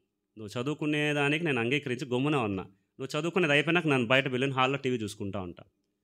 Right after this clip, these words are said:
నీ చదువు అంతా అయిపోయిన తర్వాత నన్ను పిలిచినా అంటే అప్పుడు వస్తాను, అంతవరకు నేను రాను" అని బయట ఉండేవాడిని.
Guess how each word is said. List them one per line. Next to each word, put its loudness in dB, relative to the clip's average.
నీ -12
చదువు 2
అంతా 2
అయిపోయిన 2
తర్వాత -2
నన్ను -2
పిలిచినా -4
అంటే -4
అప్పుడు -6
వస్తాను, -8
అంతవరకు -6
నేను -4
రాను" -6
అని -6
బయట -8
ఉండేవాడిని. -10